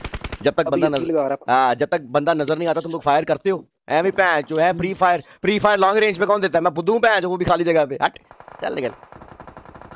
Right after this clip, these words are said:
Speaker 2: इस पागल को ये भी इतना नहीं पता कि अभी तो पता, बंदे को, बंदों की location पता लग रही है इसको।
Speaker 1: ए, ए, हाँ, हाँ, इधर ही है, इधर ही है, इधर ही है, हाँ, इधर ही है।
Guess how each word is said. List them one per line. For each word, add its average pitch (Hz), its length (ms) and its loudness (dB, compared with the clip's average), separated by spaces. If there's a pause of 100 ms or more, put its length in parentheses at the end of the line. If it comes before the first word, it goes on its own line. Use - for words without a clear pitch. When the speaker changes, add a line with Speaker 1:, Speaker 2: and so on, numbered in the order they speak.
(220)
Speaker 2:
इस - 80 -16
पागल 151 320 -2
को 175 60 0
ये 170 120 0
भी 180 80 2
इतना 175 180 -2
नहीं 185 100 -2
पता 185 200 -2
कि 196 60 -2
अभी 180 160 -2
तो - 100 -6
पता, - 160 -4
बंदे 151 320 -4
को, 165 80 -4
बंदों 160 200 -2
की 160 60 -4
location 160 220 -2
पता 156 140 -2
लग 143 160 -2
रही 170 120 -2
है 156 60 2
इसको। 131 240 -6
Speaker 1:
ए, 107 380 -2 (100)
ए, 110 300 -2
हाँ, 107 260 -6
हाँ, 101 140 -6
इधर 208 180 -2
ही 185 80 -8
है, 147 60 -8
इधर 370 180 -8
ही 262 100 -8
है, - 60 -14
इधर 202 140 -12
ही 294 120 -14
है, - 140 -20
हाँ, 139 160 -18
इधर - 180 -16
ही 277 80 -16
है। - 80 -18